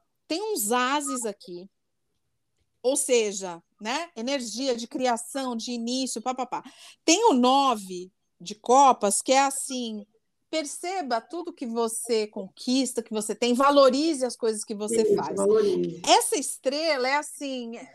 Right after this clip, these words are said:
Speaker 1: a, a sua estrela tá sempre brilhando, você quer a estrela, você tem o brilho no olho. Agora, o sete de ouros e o quatro de ouros aqui nessas posições, pra mim parece assim, ó, cê,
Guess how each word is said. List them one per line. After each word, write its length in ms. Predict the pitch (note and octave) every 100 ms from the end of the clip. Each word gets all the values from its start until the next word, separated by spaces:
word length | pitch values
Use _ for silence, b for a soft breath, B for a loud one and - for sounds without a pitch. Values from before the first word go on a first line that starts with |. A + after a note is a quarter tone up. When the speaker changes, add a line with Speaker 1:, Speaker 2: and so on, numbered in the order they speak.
| - -
Speaker 1:
a, 300 | - - D4
a 40 |
sua 180 | D4+ F#4
estrela 460 | F4+ - E4+ F4 E4+
tá 140 | E4
sempre 300 | D#4+ F4 F#4+
brilhando, 300 | D4 C#4 C4+ C4+
você 240 | D#4 F4
quer 360 | - - D#4+ D#4+
a 100 | C4
estrela, 580 | B3 - A3+ A3 G#3+ A3
você 300 | B3 - C#4+ _
tem 200 | D#4 E4+
o 60 | C#4+
brilho 420 | C4 C#4 C4 B3+
no 140 | B3
olho. 500 | A3+ G3 F3+ E3+ F3 B B B -
Agora, 500 | D4 C4 B3 A3 G3 A#3 D#4+
o 120 | A#4+
sete 440 | - F4 D#4+ C4+
de 140 | B3 A#3+
ouros 420 | G#3 G3 F#3+ G3
e 40 |
o 60 | G3+
quatro 360 | - C4 C#4+ B3
de 120 | G#3
ouros 280 | G3+ G3 G3
aqui 300 | - - C#4
nessas 320 | A#3 - G3
posições, 600 | G3 F#3+ F#3 A3+ B3+ A3 b b _
pra 200 | B3+ B3
mim 200 | C4 C#4+
parece 380 | C#4+ C#4+ D4 D4
assim, 260 | - C4+
ó, 220 | C4+ G#3+ -
cê, 140 | -